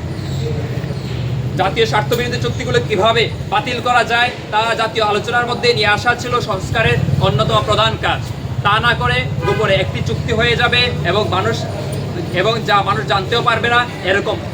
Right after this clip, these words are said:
সিদ্ধান্ত অর্থ-, অন্তর্বর্তীকালীন সরকারের নেয়ার এখতিয়ার আছে কিনা সেই প্রশ্ন উঠেছে। আমরা মনে করি এই ধরনের জাতীয় স্বার্থ সংশ্লিষ্ট বিষয়ে সকল রাজনৈতিক দল এবং বিশেষ-, বিশেষজ্ঞদের সঙ্গে আলোচনা করতে হবে। নির্বাচিত সংসদে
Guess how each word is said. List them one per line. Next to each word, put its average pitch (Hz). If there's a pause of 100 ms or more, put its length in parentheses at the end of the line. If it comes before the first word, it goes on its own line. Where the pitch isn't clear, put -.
(100)
সিদ্ধান্ত 226
অর্থ-, 208
অন্তর্বর্তীকালীন 214
সরকারের 226
নেয়ার 220
এখতিয়ার 202
আছে 190
কিনা 220 (260)
সেই 214
প্রশ্ন 220
উঠেছে। 170 (260)
আমরা 175
মনে 196
করি 240 (260)
এই 175
ধরনের 226
জাতীয় 190
স্বার্থ 202
সংশ্লিষ্ট 233
বিষয়ে 202 (300)
সকল 202
রাজনৈতিক 208
দল 220 (240)
এবং 190
বিশেষ-, 220 (140)
বিশেষজ্ঞদের 226
সঙ্গে 233
আলোচনা 208
করতে 202
হবে। 180 (340)
নির্বাচিত 208
সংসদে 233